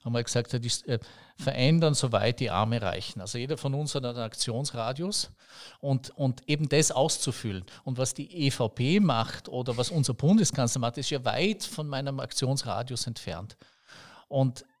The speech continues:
und dadurch, natürlich, wenn jetzt bei euch ist anders, oder wenn ihr Radiosendungen macht, oder wenn, heute habe ich bei der Pressekonferenz bei Greenpeace, habe ich,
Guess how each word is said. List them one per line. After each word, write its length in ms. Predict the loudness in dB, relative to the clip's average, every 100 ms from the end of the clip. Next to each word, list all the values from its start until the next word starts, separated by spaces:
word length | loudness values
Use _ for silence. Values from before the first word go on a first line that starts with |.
| _
und 320 | 0 0 2
dadurch, 420 | 2 4 4 4 2
natürlich, 580 | 2 6 6 6 4 4
wenn 160 | 4
jetzt 400 | 4 0 -4 -6
bei 140 | -4 2
euch 240 | 2 2
ist 140 | 2 4
anders, 340 | 4 2 0
oder 160 | -2 0
wenn 100 | 0
ihr 160 | 0
Radiosendungen 760 | 2 2 2 2 2 2 0 -2
macht, 320 | 0 -2 -4
oder 220 | -8 -4 -2
wenn, 140 | -2 -4 -20 -2
heute 260 | 2 2 2
habe 180 | 0
ich 40 | 2
bei 120 | 2
der 100 | 2
Pressekonferenz 880 | 2 0 0 0 0 0 0 0 0
bei 140 | -4
Greenpeace, 460 | -2 2 2 2 0
habe 160 | 2
ich, 80 | 0